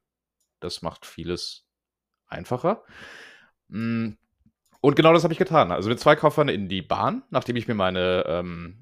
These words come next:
Arbeitserlaubnis am Flughafen ausdrucken lassen konnte. Auch sehr schön, also ging erstaunlich schnell.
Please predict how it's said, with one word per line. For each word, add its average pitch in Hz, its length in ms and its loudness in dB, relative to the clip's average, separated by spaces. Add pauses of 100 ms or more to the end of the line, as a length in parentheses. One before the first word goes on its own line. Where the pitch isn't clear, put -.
Arbeitserlaubnis 160 640 2
am - 140 -2
Flughafen 156 520 -2
ausdrucken 160 460 -6
lassen 185 240 -6
konnte. 190 460 -6
Auch 78 120 -2
sehr - 160 0
schön, - 320 -8
also 87 220 -8
ging 92 160 -6
erstaunlich 95 400 -4
schnell. 104 460 -4